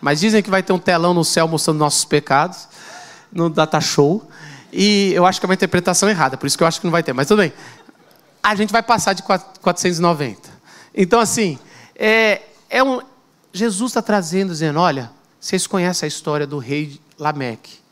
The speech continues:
que ele é tão justo, tão vingativo, tão vingativo, que ele é, fala que é mais vingativo que Deus. E ele é setenta vezes sete. O meu reino é tão perdoador, tão perdoador, que vai reverter o que o pecado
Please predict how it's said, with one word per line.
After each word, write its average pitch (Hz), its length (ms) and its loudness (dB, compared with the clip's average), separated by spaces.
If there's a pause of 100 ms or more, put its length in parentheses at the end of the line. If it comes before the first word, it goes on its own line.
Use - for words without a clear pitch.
(380)
que - 80 -4
ele 170 80 0
é 160 40 2
tão 233 280 0
justo, 165 560 -6
tão 214 140 0
vingativo, 185 560 -2
tão 208 180 -2
vingativo, 170 640 -4
que - 180 -6
ele 175 140 0
é, 175 60 0
fala 185 320 -2
que 180 120 -12
é - 20 -8
mais 208 240 -4
vingativo 190 380 -6
que 185 140 -12
Deus. 127 440 -10 (460)
E 160 120 0
ele 170 120 2
é 170 80 0
setenta 160 440 -6
vezes 143 220 -8
sete. 127 320 -12 (380)
O 180 80 -4
meu 247 480 2 (100)
reino 151 460 -4 (140)
é 170 80 -2
tão 247 400 -2
perdoador, 220 640 -2 (400)
tão 247 200 0
perdoador, 208 640 -4 (580)
que - 100 -8
vai 170 160 0
reverter 160 800 -4 (420)
o 160 100 -10
que - 140 -8
o 165 40 -2
pecado 147 760 -4